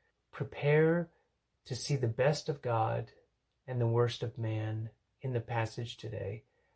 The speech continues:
Let's listen together to Matthew twenty-seven, verses thirty-two to forty-four. As they were going out, they met a man from Cyrene named Simon, and they forced him to carry the cross.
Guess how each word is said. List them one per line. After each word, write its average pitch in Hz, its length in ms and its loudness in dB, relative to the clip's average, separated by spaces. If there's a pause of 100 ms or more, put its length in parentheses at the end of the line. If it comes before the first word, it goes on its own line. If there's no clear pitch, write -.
(140)
Let's 139 300 0
listen 143 320 2
together 123 600 0
to 123 100 -2
Matthew 139 800 2 (360)
twenty-seven, 127 840 2 (440)
verses 143 360 0
thirty-two 156 580 2
to 117 80 2
forty-four. 117 720 -2 (1800)
As 156 140 8
they 196 120 12
were 240 120 12
going 202 300 8
out, 131 280 8
they 143 100 6
met 160 160 8
a 202 60 8
man 170 260 8
from 160 160 4
Cyrene 120 680 4
named 120 260 0
Simon, 110 720 2 (100)
and 135 180 0
they 139 80 6
forced 190 460 4
him 123 200 2
to 113 60 4
carry 120 380 2
the 113 120 -2
cross. 110 680 -4